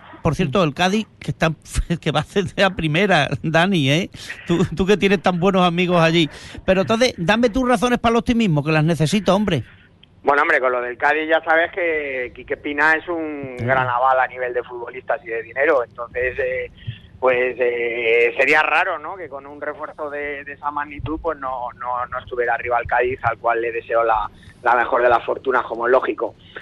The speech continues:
Speaker 2: Referente a, al partido de La Hoya, pues yo no le tengo, yo creo que el Mérida puede competir contra cualquier equipo del grupo y a día de hoy, a día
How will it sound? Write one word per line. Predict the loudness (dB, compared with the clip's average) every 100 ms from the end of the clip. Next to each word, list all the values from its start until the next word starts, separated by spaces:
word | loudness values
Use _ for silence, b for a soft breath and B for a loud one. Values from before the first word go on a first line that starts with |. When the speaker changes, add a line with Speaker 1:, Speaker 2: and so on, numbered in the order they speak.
| B B -6
Speaker 2:
Referente | 2 2 2 0 2 4
a, | 4 4 2 -4 -8 -12 -10
al | -4 -4 -4 -4
partido | -4 -2 0
de | 2
La | 4
Hoya, | 4 2 -2
pues | -6 -10
yo | -8
no | -6
le | -8
tengo, | -10 -16
yo | -8
creo | -4 -4
que | -4
el | -4
Mérida | -4 0 -2
puede | 0 -2
competir | -2 -6 -6 -4 0
contra | 0 0 -2
cualquier | 0 -4 -2 -4 -4
equipo | -4 -8 -8 2 4
del | 4
grupo | 2 2 4
y | 4
a | 4
día | 2 2 2
de | 2
hoy, | 2 2
a | 0 0
día | 4